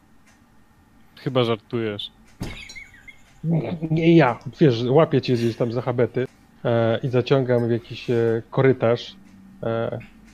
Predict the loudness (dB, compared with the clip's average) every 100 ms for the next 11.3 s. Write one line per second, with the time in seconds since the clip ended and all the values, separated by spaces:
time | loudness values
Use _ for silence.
0 | -20 -20 -20 -20 -20 -20 -20 _ -20 -20
1 | -8 -4 -4 -2 -2 0 0 0 -2 -4
2 | -4 -8 -10 -10 -2 -2 -2 -4 -2 0
3 | 2 2 2 -2 0 0 -2 -6 -6 -4
4 | -4 -4 -6 -4 -2 -2 -4 -6 -8 -18
5 | -20 -20 -20 -20 -20 -20 -20 -20 -20 -20
6 | -20 -20 -20 -16 -8 -8 -8 _ _ -20
7 | -20 -20 -16 -8 -6 -6 -10 _ -20 -20
8 | -20 -20 -20 -20 -20 -20 -20 -20 -20 -20
9 | _ -20 -20 -8 -6 -4 -2 -2 -2 -6
10 | -8 -10 _ -20 -20 -20 -20 -20 -20 -12
11 | -4 -2 -2